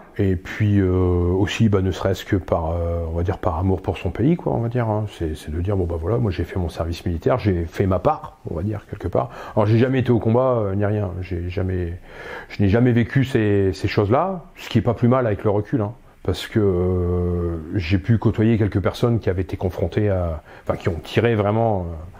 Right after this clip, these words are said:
sur des humains et qui avaient, euh, parfois un peu de mal à dormir, quoi, quand même. Donc, euh, moi, euh,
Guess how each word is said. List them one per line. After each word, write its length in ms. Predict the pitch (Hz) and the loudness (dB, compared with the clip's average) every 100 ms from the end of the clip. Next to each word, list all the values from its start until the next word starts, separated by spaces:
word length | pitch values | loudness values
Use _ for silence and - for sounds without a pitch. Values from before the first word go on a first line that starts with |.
| - - - | -20 -20 -10
sur 200 | - 92 | -2 0
des 160 | 87 | 2
humains 320 | 95 123 139 127 | 4 4 2 0
et 160 | 104 | -2
qui 200 | 98 - | -4 -2
avaient, 260 | 90 92 98 | 0 2 2
euh, 100 | 95 | 0
parfois 380 | 90 - - 113 | -2 -4 0 0
un 20 | |
peu 140 | - | 2
de 40 | 104 | 2
mal 120 | 107 | 2
à 40 | |
dormir, 280 | 104 113 104 | 2 0 -2
quoi, 160 | - 80 | -8 -14
quand 80 | - | -12
même. 140 | - - - - - - - - | -16 -16 -20 -20 -20 -18 -8 2
Donc, 260 | 104 101 | 2 4
euh, 140 | 113 107 117 - | 2 2 0 2
moi, 360 | 139 175 165 | 4 4 2
euh, 140 | 127 | 2